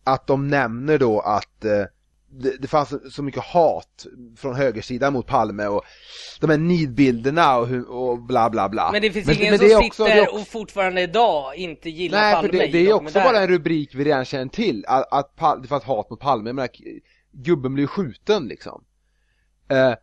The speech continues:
Speaker 1: men det finns ju inte någon, det finns inte någon intervju med någon som kan sitta och prata om det negativa med Palme eller vad han har gjort eller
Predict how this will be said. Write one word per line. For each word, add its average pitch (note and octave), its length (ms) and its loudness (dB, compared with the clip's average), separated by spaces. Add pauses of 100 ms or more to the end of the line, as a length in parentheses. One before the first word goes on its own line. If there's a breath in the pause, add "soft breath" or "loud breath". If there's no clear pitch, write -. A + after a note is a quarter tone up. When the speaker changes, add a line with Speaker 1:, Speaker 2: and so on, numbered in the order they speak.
Speaker 1:
men C#3+ 420 0 (640)
det D3 140 -2
finns C#3 180 -2
ju E3 60 -2
inte C#3+ 280 -4
någon, D#3 400 0
det - 360 -18
finns D#3 120 -6
inte C#3 140 -6
någon C3 60 -4
intervju E3+ 420 -4
med D3 140 -2
någon A#2+ 420 -2
som B2+ 140 -10
kan C3 120 -4
sitta A2+ 580 -2 (280)
och B2 120 -8
prata C#3 300 0
om B2 80 -4
det A#2+ 80 -4
negativa C3 580 -2
med G#2 120 -10
Palme G#2 340 -2
eller A2 220 -2
vad A#2+ 120 0
han A2 120 -2
har A2 60 -6
gjort G#2 300 -8
eller A2+ 320 -4